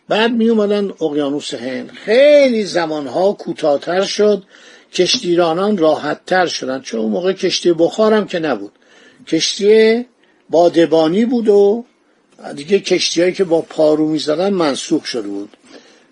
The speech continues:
بنابراین با این بادبان باید اینا بیان.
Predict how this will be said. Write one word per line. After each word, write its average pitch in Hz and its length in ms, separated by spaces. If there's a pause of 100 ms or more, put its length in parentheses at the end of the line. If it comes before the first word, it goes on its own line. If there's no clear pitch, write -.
(100)
بنابراین 180 560
با 170 120
این 190 260
بادبان 151 720
باید 143 200
اینا 120 220
بیان. 104 420